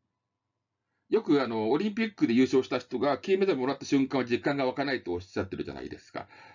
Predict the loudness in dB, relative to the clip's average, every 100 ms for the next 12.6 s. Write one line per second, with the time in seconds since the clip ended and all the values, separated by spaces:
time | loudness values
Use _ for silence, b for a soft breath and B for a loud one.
0 | b b _ 0 0 0 -6 _ _ _
1 | _ _ _ _ _ _ _ _ 0 2
2 | 2 2 -2 0 2 2 0 -6 -10 -12
3 | 0 4 4 2 0 2 4 4 0 0
4 | -4 0 2 2 -4 b 0 0 0 -4
5 | -6 -4 0 2 2 0 -2 0 2 2
6 | 0 -2 0 -2 2 4 2 b b _
7 | _ -20 -4 2 2 2 -4 -2 0 0
8 | -2 -6 -10 -6 -6 -6 -4 -4 -4 -6
9 | -6 -8 -4 -2 -2 -2 -4 -2 0 0
10 | 0 b b b b 0 0 0 -8 _
11 | _ -2 0 2 0 -2 -6 -6 -8 _
12 | _ -4 2 4 4 0